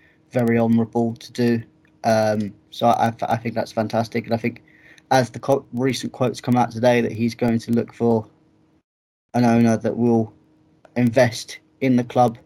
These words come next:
um, and possibly within the stadium, which are, the stadium specifically you mentioned, I think that's a good thing, 'cause I think the, uh, main reason why Chelsea have not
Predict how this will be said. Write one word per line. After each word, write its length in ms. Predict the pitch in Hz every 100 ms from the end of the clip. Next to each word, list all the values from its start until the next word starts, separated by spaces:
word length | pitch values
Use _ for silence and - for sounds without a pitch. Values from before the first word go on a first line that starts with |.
| _ _ _
um, 320 | 117 117 110 113
and 140 | 113
possibly 380 | - 120 - 120
within 200 | 113 120
the 80 | 107
stadium, 440 | - 123 120 120
which 200 | 117 -
are, 220 | 110 - - -
the 240 | 113 -
stadium 440 | 117 123 120 113 107
specifically 520 | - 123 117 - 117
you 120 | 113
mentioned, 480 | 110 117 113 - 110
I 40 |
think 180 | 113 123
that's 220 | 107 -
a 40 | -
good 180 | 117 -
thing, 200 | 117 -
'cause 100 | 117
I 60 |
think 280 | 117 117 - _ _ _ _ _ _
the, 160 | 113 131
uh, 80 | -
main 360 | 139 151 131 120
reason 340 | 131 113 120
why 300 | 113 120 113 - _ _ _ _ _ -
Chelsea 400 | 131 120 117 113
have 140 | 110
not 260 | 120 110